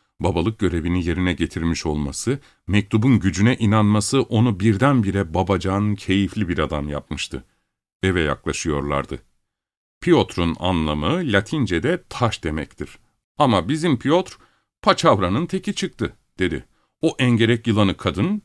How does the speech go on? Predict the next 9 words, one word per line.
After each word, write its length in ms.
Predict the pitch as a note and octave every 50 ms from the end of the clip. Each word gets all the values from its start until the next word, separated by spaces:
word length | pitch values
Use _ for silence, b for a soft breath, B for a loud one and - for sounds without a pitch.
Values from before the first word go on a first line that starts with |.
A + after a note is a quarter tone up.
| _ -
delikanlının 680 | - A#2+ B2 B2+ A2+ - C3 B2 A#2 A2+ A2+ G#2+ F#2
sırtına 500 | E2+ - - D3 A#2+ - - G2 F2+ E2
yaslanmış, 680 | E2+ A2 B2+ A2 - C3 C#3 C3 C3 D#3+ G3 - - - _ _ _ _ _ _ _
"Oğlum 540 | - D3+ D#3+ E3 D#3 D#3 D3+ C#3 A#2 G2+ G#2
bir 180 | C3+ G3+ A3 E3
türlü 320 | - - C#3 B2+ A#2 A2
atmayı 440 | F2+ D#3 D#3 - - B2+ D#3 F#3 E3
beceremiyor. 680 | E3 D#3+ C#3+ E3 D#3 D3+ C3+ G#2+ F2+ D#2 C#2 - - _ _ _ _ _ _
Tüh!" 220 | - - B3 F#3